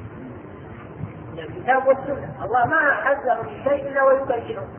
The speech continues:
وما أمر بشيء إلا ويبينه للناس، فهو لم يحذر من الشرك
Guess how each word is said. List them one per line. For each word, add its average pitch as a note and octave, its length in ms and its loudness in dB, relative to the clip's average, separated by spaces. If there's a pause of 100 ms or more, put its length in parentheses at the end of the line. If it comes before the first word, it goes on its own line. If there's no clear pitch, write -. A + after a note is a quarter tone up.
(1800)
وما A#3+ 340 2
أمر A#3+ 340 4
بشيء C4 480 0
إلا G3 180 0
ويبينه C4 600 2
للناس، - 380 -10 (2000)
فهو A#3+ 240 4
لم E4 220 6
يحذر B3+ 400 0
من A3+ 140 -2
الشرك - 400 -4